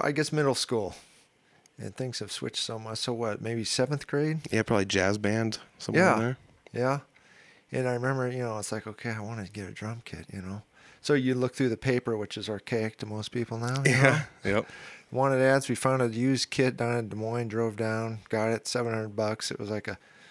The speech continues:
Speaker 1: I don't even know what brand it was, Sonar five piece, and the guy had taken an old, uh, marching drum snare, convert it into a tom.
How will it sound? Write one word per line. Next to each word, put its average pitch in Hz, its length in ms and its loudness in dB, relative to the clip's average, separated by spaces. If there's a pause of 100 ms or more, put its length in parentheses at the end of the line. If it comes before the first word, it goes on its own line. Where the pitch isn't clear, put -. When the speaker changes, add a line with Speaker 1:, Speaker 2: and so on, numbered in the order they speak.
(500)
Speaker 1:
I 123 80 -2
don't 120 120 0
even 95 160 -4
know 107 100 -2
what 92 180 -2
brand 95 260 -4
it - 100 -10
was, 92 240 -8
Sonar 117 600 0
five 113 360 -2
piece, 123 380 0
and 104 160 -6
the 95 60 -8
guy 110 260 -2
had 101 220 -4 (260)
taken 113 300 -2
an 95 100 -6
old, 113 300 0
uh, 90 240 -2 (340)
marching 110 400 0
drum 104 320 -2
snare, 104 480 0 (140)
convert 110 400 2
it 90 40 0
into 98 220 -2
a 85 60 -8
tom. 101 500 -4